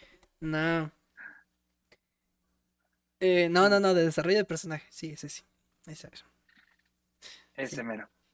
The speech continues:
Speaker 1: Pues nada, hasta aquí queda el podcast del día de hoy. No sabemos si va a haber el treinta, pero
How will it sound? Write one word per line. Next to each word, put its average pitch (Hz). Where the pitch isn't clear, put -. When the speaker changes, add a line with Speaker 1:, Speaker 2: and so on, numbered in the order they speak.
Speaker 1:
Pues -
nada, 240
hasta 190
aquí 190
queda 208
el 175
podcast 180
del 151
día 156
de 156
hoy. 220
No 214
sabemos 254
si 233
va 220
a -
haber 233
el 226
treinta, 254
pero 220